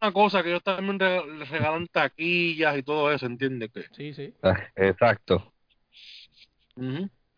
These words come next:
Speaker 2: Oye, pero re-, este, hablando de regalar y unos que no regalan nada, vámonos para la N B A. Oye, este fin de semana hubieron dos juegazos, ¿no? Hubo el juegazo, el juego número tres,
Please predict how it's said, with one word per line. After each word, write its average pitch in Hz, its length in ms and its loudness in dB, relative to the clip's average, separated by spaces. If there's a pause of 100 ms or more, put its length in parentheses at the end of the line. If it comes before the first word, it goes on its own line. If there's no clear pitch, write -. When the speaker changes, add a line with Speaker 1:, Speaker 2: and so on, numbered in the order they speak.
Speaker 2:
Oye, 165 260 -6
pero 147 320 -6
re-, 147 280 -8
este, 143 640 -8 (640)
hablando 170 420 -8
de 202 100 -4
regalar 185 520 -4
y 156 140 -6
unos 190 260 -6
que 185 120 -8
no 180 120 -6
regalan 180 460 -6
nada, 165 260 -4
vámonos 151 360 -6
para 180 160 -8
la 190 80 -6
N 180 120 -8
B 160 480 -6
A. - 540 -20
Oye, 170 340 -6
este 170 220 -10
fin 202 140 -6
de 196 100 -6
semana 190 380 -4
hubieron 185 360 -4
dos 190 140 -4
juegazos, 151 560 -4
¿no? 156 260 -10 (400)
Hubo 156 420 -6
el 143 540 -8 (100)
juegazo, 147 440 -6 (120)
el 160 120 -4
juego 160 260 -4
número 180 340 -4
tres, 180 360 -8